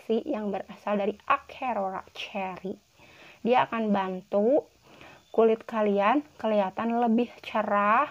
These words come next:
warnanya itu lebih merata, lebih lembab juga, dengan catatan pakainya itu harus rajin dan nggak boleh pelit-pelit. Yang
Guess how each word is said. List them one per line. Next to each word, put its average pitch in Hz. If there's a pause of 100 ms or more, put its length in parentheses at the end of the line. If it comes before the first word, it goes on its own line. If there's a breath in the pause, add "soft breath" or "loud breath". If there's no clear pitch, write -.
warnanya 208
itu 202
lebih 208 (160)
merata, 202 (1400 loud breath)
lebih 220
lembab 202
juga, 196 (240)
dengan 208
catatan 196
pakainya 202
itu 214
harus 208 (160)
rajin 202
dan 202
nggak -
boleh 190 (160)
pelit-pelit. 190 (480 loud breath)
Yang 202